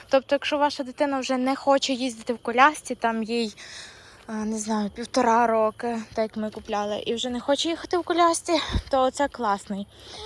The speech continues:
Але, е, ми купляли з розрахунком на те, що це буде нам заміна коляски. І тут потім все знімається, оцей капюшон знімається, ручка знімається. І він має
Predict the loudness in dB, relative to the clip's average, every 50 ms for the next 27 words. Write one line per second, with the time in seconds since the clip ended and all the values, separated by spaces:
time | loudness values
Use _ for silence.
0 | -10 -10 -12 -14 -10 -2 2 2 4 6 8 8 8 6 4 2 2 2 0 2
1 | 2 2 0 2 2 0 0 2 6 6 6 8 6 4 4 2 2 2 4 4
2 | 2 2 2 2 0 0 0 -2 0 0 0 0 0 2 2 2 4 2 0 -4
3 | -2 -2 -2 0 0 -2 -2 -2 -2 -2 -2 -2 -2 -2 -2 -2 -2 -2 -4 -4
4 | -6 -6 -4 -4 0 2 4 6 6 4 4 0 -4 -6 -4 -4 -4 -4 -4 -10
5 | -16 -10 -6 -4 -4 -2 -2 -4 0 2 0 0 2 0 -4 -2 0 2 4 4
6 | 4 2 0 2 2 4 2 2 0 0 -2 -2 -2 0 -2 -2 0 -2 -2 0
7 | -2 -4 -2 -2 0 2 2 4 2 2 0 -2 -4 -4 -2 0 0 2 2 2
8 | 0 -2 -2 0 2 2 2 2 2 0 0 0 -2 -2 0 0 0 0 0 -2
9 | 0 0 0 0 0 -2 -2 -2 -4 -4 -4 -8 -18 -20 -18 -16 -14 -14 -12 -12
10 | -12 -12 -6 -2 2 2 2 2 2 2 2 2 2 0 -2 -4 -8 -8 -6 -2
11 | 2 2 4 4 4 4 4 4 4 2